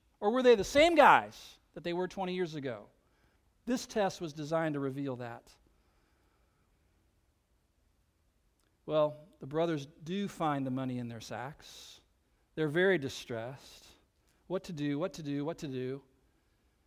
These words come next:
Do we go back, or do we keep heading on home? Well, you know what they did?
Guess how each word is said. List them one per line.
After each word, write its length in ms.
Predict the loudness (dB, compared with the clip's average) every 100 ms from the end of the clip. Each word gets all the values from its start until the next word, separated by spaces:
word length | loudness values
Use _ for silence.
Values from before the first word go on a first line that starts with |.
| _ _ _
Do 80 | -10
we 60 | -4
go 100 | 6
back, 380 | 12 12 12 2
or 420 | -18 -20 _ -12
do 60 |
we 80 | -12
keep 180 | -10 -6
heading 220 | -4 -2
on 140 | -2 -2
home? 220 | -4 -4
Well, 60 |
you 80 | -6
know 60 | -8
what 100 | -8
they 100 | -6
did? 280 | -4 -4